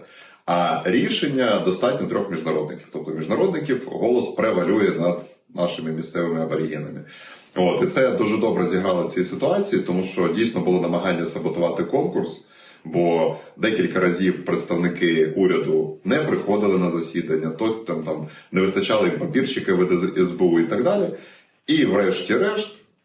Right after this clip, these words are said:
під тиском міжнародних партнерів все відбулося, їх зібралося ц-, якраз рівно четверо, і вони, е, в онлайн-режимі проголосували по всьому списку фіналістів,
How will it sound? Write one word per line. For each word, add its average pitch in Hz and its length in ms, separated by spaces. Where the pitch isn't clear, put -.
під 98 360
тиском 87 540
міжнародних 92 460
партнерів 185 520
все - 220
відбулося, 123 640
їх 92 160
зібралося - 680
ц-, - 160
якраз 104 500
рівно 92 340
четверо, 156 720
і 120 140
вони, 98 300
е, 85 180
в 90 140
онлайн-режимі 101 720
проголосували 92 800
по 82 120
всьому 85 340
списку 80 680
фіналістів, 175 540